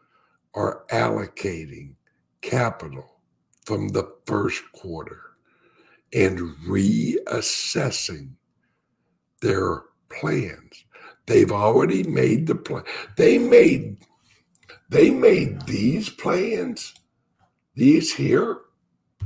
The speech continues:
two quarters ago. They set it in motion last quarter, right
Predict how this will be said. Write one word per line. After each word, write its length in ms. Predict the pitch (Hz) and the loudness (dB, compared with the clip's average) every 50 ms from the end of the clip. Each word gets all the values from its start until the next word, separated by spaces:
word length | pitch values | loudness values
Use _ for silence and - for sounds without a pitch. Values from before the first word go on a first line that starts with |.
| - - _ _ _ _ _ _ _ _ _ _ _ _ _ _ _ _ _ _ _ _ _ _ _ _ _ _ _ _ _ _ _ _ _ _ _ _ | -14 -14 _ _ _ _ _ _ _ _ _ _ _ _ _ _ _ _ _ _ _ _ _ _ _ _ _ _ _ _ _ _ _ _ _ _ _ _
two 400 | - - - 151 147 139 127 - _ - | -16 -14 -12 -10 -10 -10 -12 -12 _ -20
quarters 720 | - - - - 131 107 87 82 80 78 69 - - - - | -20 -16 -12 -8 -8 -8 -6 -8 -10 -12 -14 -16 -18 -18 -20
ago. 240 | 69 69 67 - - - _ _ _ _ _ _ _ _ _ _ _ _ _ _ _ _ _ _ _ _ _ - - - - _ _ _ _ | -20 -20 -20 -20 -20 -20 _ _ _ _ _ _ _ _ _ _ _ _ _ _ _ _ _ _ _ _ _ -20 -20 -20 -20 _ _ _ _
They 180 | - - - - | -4 -4 -2 -2
set 420 | - - - - - - 113 110 | -2 -4 -2 0 2 2 2 2
it 180 | 110 107 101 101 | 0 -2 -2 -2
in 200 | 101 - 92 95 | -2 -2 -2 -4
motion 640 | 95 98 101 113 139 - - - 131 117 - - - _ _ _ _ _ _ _ _ _ _ _ _ _ | -6 -2 -2 -2 -2 -2 -4 -6 -8 -8 -8 -12 -18 _ _ _ _ _ _ _ _ _ _ _ _ _
last 520 | 135 160 175 175 175 165 - - - 104 | -10 -8 -6 -6 -6 -6 -8 -8 -10 -12
quarter, 420 | - - 101 87 78 76 - - - - _ _ _ - - _ _ _ _ _ _ _ _ _ _ _ _ | -12 -12 -12 -12 -12 -14 -16 -20 -20 -20 _ _ _ -20 -20 _ _ _ _ _ _ _ _ _ _ _ _
right 260 | 107 107 110 - - | -6 -4 -4 -4 -6